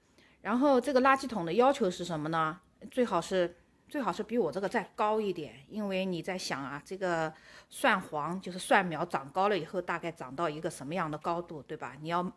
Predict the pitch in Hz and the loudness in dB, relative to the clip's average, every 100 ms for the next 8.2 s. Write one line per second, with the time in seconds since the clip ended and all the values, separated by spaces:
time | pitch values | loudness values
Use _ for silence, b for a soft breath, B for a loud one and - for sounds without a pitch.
0 | _ 180 175 196 202 147 139 170 190 180 | _ -6 0 2 2 0 -4 -2 0 0
1 | - 202 196 175 156 B B B - 170 | 0 -2 -2 -2 -2 B B B -12 -8
2 | 139 180 - 196 170 147 160 180 175 143 | -4 0 4 4 4 -2 -2 -4 -6 -8
3 | 135 170 175 175 - - 139 190 - 135 | -4 -6 -4 -8 -10 -12 -8 -6 -6 -12
4 | - b b b b b 156 135 - 175 | -16 b b b b b -10 -8 -2 0
5 | 226 262 247 294 262 220 175 170 185 180 | 2 4 4 6 6 6 2 2 0 0
6 | 175 160 180 165 165 185 220 156 - 170 | -4 -4 -2 -2 -2 2 2 2 -2 -6
7 | 175 151 147 175 - 143 131 - 147 147 | -2 -2 -2 -6 -12 -14 -14 -14 -12 -10
8 | 107 | -10